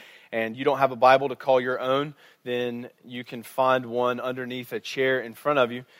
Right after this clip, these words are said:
Encourage you to open that up. And, uh, if you, uh, don't have a Bible at the house, then take this one with you. We'd love for you to have it,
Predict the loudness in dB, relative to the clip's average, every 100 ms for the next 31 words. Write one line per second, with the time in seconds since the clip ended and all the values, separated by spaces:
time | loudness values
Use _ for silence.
0 | _ -16 -6 0 0 0 -8 -4 -2 0
1 | -2 0 2 4 4 2 -8 -20 _ -10
2 | -6 -4 -6 -8 0 2 4 2 -4 -8
3 | -6 -2 2 4 4 0 _ 0 4 4
4 | 6 6 6 6 8 10 8 4 -12 -2
5 | -2 -2 -8 -6 -6 -6 -8 -8 2 2
6 | 0 -6 -4 4 6 6 0